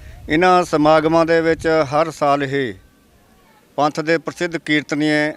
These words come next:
ਅਤੇ ਵਿਦਵਾਨ ਕਥਾਵਾਚਕ ਪਹੁੰਚਦੇ ਨੇ, ਜੋ ਸੰਗਤਾਂ ਨੂੰ ਗੁਰਬਾਣੀ, ਕੀਰਤਨ, ਕਥਾ ਵਿਚਾਰਾਂ ਸੁਣਾ ਕੇ ਨਿਹਾਲ ਕਰਦੇ ਨੇ। ਇਸ ਵਾਰ ਇਹਨਾਂ ਸਮਾਗਮਾਂ ਵਿੱਚ ਹਾਜ਼ਰੀ ਭਰਨ ਲਈ ਵਿਸ਼ੇਸ਼ ਤੌਰ ਦੇ ਉੱਤੇ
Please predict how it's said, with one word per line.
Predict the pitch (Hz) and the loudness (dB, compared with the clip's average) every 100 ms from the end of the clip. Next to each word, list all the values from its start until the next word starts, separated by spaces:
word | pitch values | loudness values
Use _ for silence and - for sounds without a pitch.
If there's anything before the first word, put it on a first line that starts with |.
| - - | -12 -12
ਅਤੇ | 143 147 135 | -6 -4 -4
ਵਿਦਵਾਨ | 131 131 131 131 135 143 147 - | -4 -4 -2 -2 -2 -4 -6 -8
ਕਥਾਵਾਚਕ | 135 156 143 135 127 | -6 -2 0 -2 -4
ਪਹੁੰਚਦੇ | 131 139 143 156 156 | -6 -4 -4 -2 -2
ਨੇ, | 147 101 _ _ _ _ _ _ _ _ - - - | -2 -6 _ _ _ _ _ _ _ _ -20 -20 -2
ਜੋ | 151 | 0
ਸੰਗਤਾਂ | 147 156 156 156 147 | 2 -2 2 2 2
ਨੂੰ | 131 127 131 - - - - - - _ | -2 -6 -10 -16 -20 -20 -20 -20 -20 _
ਗੁਰਬਾਣੀ, | 127 139 143 147 160 | -2 0 2 2 2
ਕੀਰਤਨ, | 160 160 151 165 160 160 - _ _ - - | 0 -2 2 2 2 -2 -8 _ _ -20 -8
ਕਥਾ | 139 160 | -4 -2
ਵਿਚਾਰਾਂ | 156 147 135 131 131 | -2 -2 -2 -2 -4
ਸੁਣਾ | 127 123 | -6 -6
ਕੇ | 120 123 | -4 -6
ਨਿਹਾਲ | 120 117 120 | -6 -4 -4
ਕਰਦੇ | 113 135 135 151 | -2 -4 0 0
ਨੇ। | 151 143 _ _ - - - - - | 0 -2 _ _ -20 -20 -20 -20 -4
ਇਸ | 160 - | -4 0
ਵਾਰ | 175 160 165 165 | 2 4 4 2
ਇਹਨਾਂ | 160 185 | 0 -2
ਸਮਾਗਮਾਂ | 185 156 151 151 151 156 151 | 0 0 2 0 0 -2 -2
ਵਿੱਚ | 147 139 | -4 -6
ਹਾਜ਼ਰੀ | 127 131 143 151 151 143 | -2 -2 -2 -4 -4 -4
ਭਰਨ | - 143 131 139 | -4 -4 -4 -4
ਲਈ | 135 143 135 | -2 -2 -4
ਵਿਸ਼ੇਸ਼ | 127 - 151 151 139 | -6 -4 0 0 -2
ਤੌਰ | 147 135 127 | -2 -2 -2
ਦੇ | 135 | -4
ਉੱਤੇ | 123 143 123 | -4 -2 -2